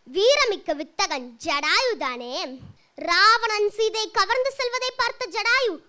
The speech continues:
உடனே தாக்கவில்லை. முதலில், "ராவணா, சிறைப்பிடித்த சீதையை சீக்கிரம் என்னுடன் அனுப்பி வை" என்று பொறுமையாக சமாதானம் பேசுகிறார். எப்பேற்பட்ட ஆளுமை பாருங்கள். இப்படி சிந்திக்கும் தலைவர்கள் இருந்தால்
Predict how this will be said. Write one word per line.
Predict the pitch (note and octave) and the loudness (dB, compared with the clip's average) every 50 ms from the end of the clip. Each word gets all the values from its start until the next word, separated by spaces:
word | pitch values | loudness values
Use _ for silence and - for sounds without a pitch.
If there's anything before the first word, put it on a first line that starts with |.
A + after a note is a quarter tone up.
| _ - _ | _ -20 _
உடனே | - - B4 A#4 G4+ G4 F#4+ C5 C5+ - | -2 0 0 0 2 0 0 -2 -2 -2
தாக்கவில்லை. | A#4+ G#4 B4 B4+ - C5 A#4+ G4+ F#4 D#4+ D4 C4+ C4+ _ _ _ _ | 0 2 2 0 0 -6 -6 -4 -4 -6 -6 -8 -10 _ _ _ _
முதலில், | - F4+ G#4 - F#4 E4 D#4 F4 G4+ F4 - - - | -12 -10 -6 -6 -6 -6 -4 -4 -6 -6 -8 -14 -18
"ராவணா, | C4+ C4+ C#4 C4+ C4+ C#4+ D4 B3+ C#4+ D4 E4 G4+ G#4 C4 - _ _ _ - - | -14 -8 -4 -2 -2 -2 -2 -4 -4 -2 -2 -2 -2 -4 -8 _ _ _ -20 -12
சிறைப்பிடித்த | - F#4 G4+ C5+ D5+ D5+ C#5+ C#5 C5 C5 A4+ A4 G#4 | -10 -6 -4 -4 -2 -2 -4 -6 -4 -6 -8 -10 -8
சீதையை | - G#4+ G#4+ G#4 D#4+ G#4+ A#4 B4 G#4+ D4 - _ _ _ _ - - | -6 -6 -6 -6 -6 -6 -6 -6 -6 -8 -12 _ _ _ _ -14 -4
சீக்கிரம் | A#4+ C5 D5+ D5+ - - D#5 D5+ C#5+ C#5 | -2 -2 -2 -2 -4 -6 -4 -4 -2 -2
என்னுடன் | C5+ A#4 A#4+ A4+ A4 G#4+ G#4 G4 G4+ G4 - - | -2 -4 -4 -4 -6 -6 -6 -8 -10 -12 -12 -10
அனுப்பி | - E4 G4+ B4+ - A#4 G#4 | -6 -4 -4 -4 -2 -4 -4
வை" | E4 G4 G4+ F4 C4+ - _ _ _ _ | -2 -4 -4 -4 -8 -12 _ _ _ _
என்று | - A4+ A4 F#4 F#4 E4 | -4 -2 -2 -2 -4 -6
பொறுமையாக | - A4 G#4+ A#4 B4 A4 G4+ E4+ D4+ F4 G4+ B4+ B4+ - - | -4 -4 -2 -2 -2 -2 -2 -4 -4 -4 -4 -4 -6 -6 -6
சமாதானம் | - F#4+ - E4+ G#4 A#4+ C#5 C#5 C5+ C#5 C5+ B4+ A#4 - | -4 -2 -2 2 2 2 4 4 4 2 2 0 -2 -4
பேசுகிறார். | A#4 G#4+ G#4+ G#4+ G#4+ E4 F#4 E4 D#4+ D4 B3+ B3+ - _ _ _ _ _ _ _ _ - | -6 -8 -6 -6 -8 -8 -4 -2 -2 -2 -4 -6 -10 _ _ _ _ _ _ _ _ -8
எப்பேற்பட்ட | D4 F4+ F4+ F4+ F4+ - - C5+ C5 A#4+ D4+ C#4+ D#4+ C4 - D4 | -4 -2 -2 -2 -4 -4 -2 -2 -2 -2 -2 -4 -8 -6 -4 -2
ஆளுமை | B3+ B3 B3 C#4+ F#4 A#4 B4+ A4+ F4 D4 C#4 | 0 0 2 4 4 4 4 2 0 0 -2
பாருங்கள். | - - C#4 C4 B3+ C4 C4+ C4 C4+ C4+ C#4+ - _ _ _ _ - - | -4 -4 -4 -4 -4 -6 -8 -8 -8 -10 -12 -12 _ _ _ _ -4 2
இப்படி | A#4 C5+ C5+ C5+ C5+ C5+ | 2 4 4 6 4 4
சிந்திக்கும் | - - C#5 B4+ C#5+ C#5+ C5+ - - A4 F#4 F4+ | 4 6 2 2 4 2 -2 0 0 0 0 0
தலைவர்கள் | - G4+ F#4 F#4+ A4 C5+ C5 C5 B4 F4+ G4+ F4 | 0 0 0 2 0 0 0 -2 -2 -2 -4 -6
இருந்தால் | E4+ D#4 D4+ D4 D4 C4+ C#4+ D#4+ G4 F#4 | -4 -6 -8 -8 -6 -2 0 0 0 0